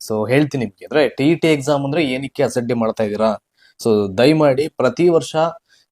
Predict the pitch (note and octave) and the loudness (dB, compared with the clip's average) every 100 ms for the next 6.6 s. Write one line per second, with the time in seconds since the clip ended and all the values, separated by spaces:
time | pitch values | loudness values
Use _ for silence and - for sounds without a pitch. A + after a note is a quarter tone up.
0 | - A#2 B2 B2 B2 A#2+ A#2+ D#3+ D#3 D3 | -2 -2 0 0 0 -2 -2 -2 0 -2
1 | C#3 D3+ B2+ C3+ C#3 C3 A#2+ A#2 A#2+ D#3 | -2 2 2 2 -2 -2 -4 -4 -4 -2
2 | B2 B2+ B2+ E3+ E3 E3 A2+ A#2 C3 D#3+ | -2 -2 -4 -2 -2 0 0 -4 -4 -6
3 | E3 C3 A2 - C#3+ C#3 C3+ C#3+ B2 A#2 | -6 -6 -6 -2 -2 -2 -6 0 0 0
4 | B2+ A#2 G#2 G#2+ F3 B2 A#2 C3+ D3 C3 | -4 -4 -6 -8 -6 -6 -4 2 2 0
5 | A#2+ A#2+ A#2+ A2+ G#2 - A2+ G#2+ G#2+ - | -6 -6 -6 -6 -6 -4 -4 -4 -6 -6
6 | G#2 G#2+ A2+ G2+ G2 | -6 -4 -4 -4 -2